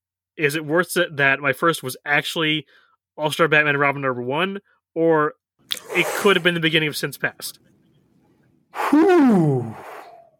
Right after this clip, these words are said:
Speaker 2: Damn.
Speaker 1: Yeah, I, it, it's amazing. I, I went
Speaker 2: That
Speaker 1: through
Speaker 2: is
Speaker 1: that
Speaker 2: a, that is a really tough opening.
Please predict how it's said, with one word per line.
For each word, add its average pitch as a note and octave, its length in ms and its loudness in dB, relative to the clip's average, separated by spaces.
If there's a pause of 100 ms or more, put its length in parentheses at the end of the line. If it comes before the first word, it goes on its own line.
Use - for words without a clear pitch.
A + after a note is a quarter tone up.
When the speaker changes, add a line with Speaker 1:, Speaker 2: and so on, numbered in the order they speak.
(1400)
Speaker 2:
Damn. D#3+ 1120 0
Speaker 1:
Yeah, D#3 160 -4
I, D3 280 -12 (1200)
it, D#3+ 160 -14
it's F3 160 -14
amazing. F#3 340 -8
I, F3 40 -6
I E3+ 100 -8
went D#3+ 220 -10
Speaker 2:
That D#3 220 4
Speaker 1:
through F3+ 100 6
Speaker 2:
is D#3 120 2
Speaker 1:
that C#3+ 80 2
Speaker 2:
a, A#2+ 460 0 (3000)
that F#3+ 200 4
is C#3+ 200 2
a A#2 300 -2 (580)
really F3 880 2
tough C#3 380 -2
opening. C3+ 440 -2